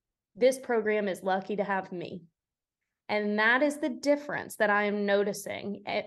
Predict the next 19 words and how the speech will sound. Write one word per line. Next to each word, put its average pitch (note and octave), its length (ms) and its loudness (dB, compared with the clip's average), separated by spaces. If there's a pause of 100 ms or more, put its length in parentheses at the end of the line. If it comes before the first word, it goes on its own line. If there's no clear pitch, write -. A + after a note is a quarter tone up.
(100)
because A3 400 -2
the G#3 120 -4
power A3 640 0
has G#3 440 -6
completely G#3+ 580 -4
shifted. - 560 -6 (400)
And A3+ 240 0
while G3+ 720 4 (180)
I G#3 200 2
can A3 560 -2
understand G#3+ 760 -4
a G3+ 40 2
lot F#3 240 2
of F#3+ 120 -2
the G3 140 -4
arguments, G3 920 -4
uh, G#3+ 260 0
you G3+ 160 -2
know, F3+ 180 -2